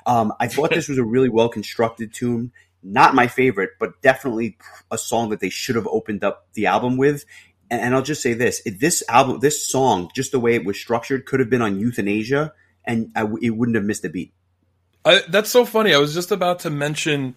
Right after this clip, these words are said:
Speaker 2: Megadeth because I feel like that, a-, and I guess even to a certain extent, when you think of a song like Enter Sandman, where it kind of starts off kind of unassuming, it, it's, it's kind of just this, like, you know, um,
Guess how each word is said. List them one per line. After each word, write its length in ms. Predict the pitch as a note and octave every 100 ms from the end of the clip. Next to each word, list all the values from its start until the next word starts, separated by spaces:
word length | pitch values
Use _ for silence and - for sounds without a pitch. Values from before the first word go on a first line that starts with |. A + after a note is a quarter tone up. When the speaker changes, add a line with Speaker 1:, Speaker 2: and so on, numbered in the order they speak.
| -
Speaker 2:
Megadeth 560 | D3 D3+ A2 G#2+ G#2+
because 260 | A#2+ A#2+ C3
I 80 | B2+
feel 240 | - D3
like 300 | D3 C3 - - - - - _ _ _ _ _ _ _ C3+
that, 340 | D3 D3+ D3 -
a-, 200 | - G#3
and 160 | A#3 C#4
I 80 | D4+
guess 220 | F4 F4
even 220 | C#4+ C4
to 180 | - A3+
a 60 | F#3
certain 320 | G#3 G3 F3
extent, 440 | D#3+ - G3 E3+
when 100 | D#3
you 60 | D3
think 220 | - D#3
of 100 | D3+
a 40 |
song 280 | C#3+ D#3+ D3
like 180 | C#3 B2+
Enter 280 | C3 C3 B2+
Sandman, 640 | - C#3 C#3+ C3+ A2+ G#2+
where 160 | A2 A2+
it 60 | A#2+
kind 220 | F#3 G#3+
of 100 | F3+
starts 400 | - D#3+ C#3+ -
off 360 | C#3 C3 - _ _ _ _ _ _ _ _ _
kind 240 | - F#3
of 100 | F3+
unassuming, 920 | E3 D#3 - D3 C#3+ C#3 C3+ C3+ C3+ C3+
it, 280 | - B2 -
it's, 340 | B2+ - -
it's 200 | B2 -
kind 260 | - C3 B2+
of 120 | B2
just 280 | B2+ A#2 -
this, 260 | A2+ -
like, 360 | A#2+ A2 G#2+ - - _ _ _
you 120 | C3
know, 380 | B2 A2+ G#2+ G#2+ _ _ -
um, 460 | B2 A#2 A2 A2